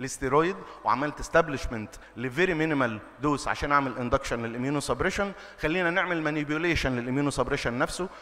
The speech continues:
لازم نكون عارفين ان دائما ابدا ان الام تو او الماميليان تارجت اوف راباميسين انهبيتور اللي بتبقى يوزد زي التاكروليماس، آه، عندي اتس بيتر وليس دايبيتوجينيك ذان ال،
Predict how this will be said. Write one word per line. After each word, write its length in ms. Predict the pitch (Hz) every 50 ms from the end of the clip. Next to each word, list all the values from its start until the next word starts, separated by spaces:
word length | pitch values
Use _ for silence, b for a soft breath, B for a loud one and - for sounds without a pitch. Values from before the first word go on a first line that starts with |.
| B B B
لازم 280 | 131 156 151 160 151
نكون 220 | 143 135 - 156 160
عارفين 600 | 139 135 135 - - - 170 156 135 120 113 104 B B B B B -
ان 180 | 131 139 135
دائما 480 | 131 135 131 160 175 180 160 156 143 147
ابدا 400 | 139 135 123 117 120 117 113 113 104 B B B -
ان 320 | 143 151 151 143 127 117 110 B B B B
الام 320 | - 131 143 170 185 190 175
تو 200 | - - 160 143
او 260 | 127 131 - 131 131
الماميليان 460 | 135 127 131 131 165 180 180 165 151
تارجت 320 | - 147 135 131 - 120 -
اوف 120 | 113 113
راباميسين 540 | 123 123 123 123 143 170 175 - - 147 135
انهبيتور 520 | 131 131 131 143 135 131 120 - 120 110
اللي 140 | 117 117 113
بتبقى 360 | - - 139 135 - 120 123
يوزد 340 | 139 180 185 170 147 127 127
زي 340 | 117 139 143 147 131 113 98 B B B B B
التاكروليماس، 1040 | 127 131 - - 170 - - 139 135 135 135 139 131 120 117 113 - - - - B B B B B B B B _ - 123
آه، 160 | 117 110 -
عندي 420 | - 123 160 185 190 185 196 196 - - -
اتس 220 | 143 - - 165
بيتر 360 | 151 147 180 - - 131 123
وليس 280 | 127 127 139 185 233 -
دايبيتوجينيك 720 | - 160 143 139 143 151 - 139 123 123 143 135 120 110 - -
ذان 440 | 123 113 151 160 147 127 113 107 98 95 - - - - - - - - - - - - _ _ _ _ -
ال، 280 | 156 151 139 123 110